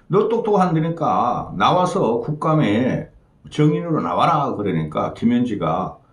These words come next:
"안 나간다고 안 했어요." 그랬다는 거 아닙니까? 그게 박지원이라는 놈이 김현지에 대해서 총무비서관 시절에 그랬다는 거 아닙니까?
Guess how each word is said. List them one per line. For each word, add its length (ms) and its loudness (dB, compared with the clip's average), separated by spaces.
"안 160 2
나간다고 480 2
안 120 0
했어요." 720 2
그랬다는 520 0
거 80 2
아닙니까? 440 -2
그게 540 0
박지원이라는 680 0
놈이 380 2
김현지에 580 4
대해서 540 0
총무비서관 920 2
시절에 380 0
그랬다는 520 0
거 100 -2
아닙니까? 500 -8